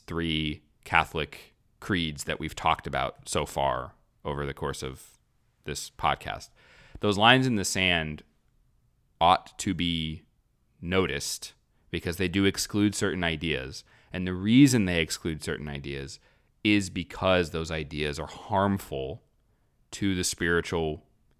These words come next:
future and present well-being of people. And they,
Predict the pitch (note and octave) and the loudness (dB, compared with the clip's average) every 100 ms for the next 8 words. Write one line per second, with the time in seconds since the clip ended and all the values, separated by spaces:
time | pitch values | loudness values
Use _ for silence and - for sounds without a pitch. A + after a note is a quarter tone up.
0 | _ _ _ _ - G2+ A2 G#2 F2+ - | _ _ _ _ 0 2 4 6 4 4
1 | F#2+ F#2+ F2 - - F#2+ F2 C#2+ E2 F2 | 2 0 -2 -6 0 2 2 0 2 2
2 | E2 D#2+ D#2 C#2+ - E2+ E2 D2+ C#2 C#2 | 2 -2 -2 -6 -2 4 4 4 0 -6
3 | - - _ _ - E3 - - _ _ | -14 -20 _ _ -4 -4 -4 -10 _ _
4 | _ _ _ _ - F#2+ F2+ F2 E2+ E2 | _ _ _ _ -4 0 2 2 0 -2
5 | D#2+ D#2 - _ _ _ _ _ _ _ | -6 -8 -14 _ _ _ _ _ _ _
6 | _ _ _ - G2+ G2 | _ _ _ 0 2 2